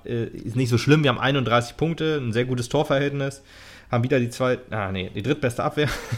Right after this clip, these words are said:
<laughs> Und, ähm, äh, Sturm meine ich natürlich, nicht Abwehr, Sturm. Und,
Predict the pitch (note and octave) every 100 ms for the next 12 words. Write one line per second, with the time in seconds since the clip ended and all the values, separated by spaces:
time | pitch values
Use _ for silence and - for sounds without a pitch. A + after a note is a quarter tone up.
0 | - B2 - A#2+ - A#2 - - - G#2
1 | - - B2+ B2 A#2+ - A#2+ A#2 A2+ A2+
2 | A2 G#2 - - _ _ - B2+ A2+ -
3 | A2 F2+ F2+ - - F#2+ F2+ - G2 -
4 | - F#2+ - G2+ - - - - - -
5 | - G#2+ G#2 -